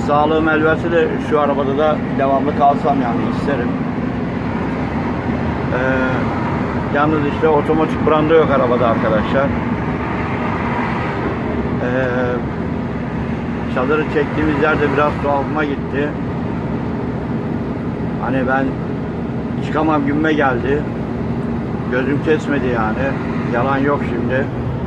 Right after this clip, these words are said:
Ha, çık-, çıkamam mı? Çıkarım ama işte,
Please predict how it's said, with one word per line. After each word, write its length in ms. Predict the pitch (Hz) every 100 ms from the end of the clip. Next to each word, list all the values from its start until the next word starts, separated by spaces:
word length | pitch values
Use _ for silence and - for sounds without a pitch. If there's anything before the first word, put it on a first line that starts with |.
| - - - -
Ha, 160 | 135 151
çık-, 460 | - 135 - -
çıkamam 420 | - 160 170 151
mı? 160 | 147 170
Çıkarım 420 | 135 131 175 156
ama 240 | 156 170 151
işte, 420 | 123 151 160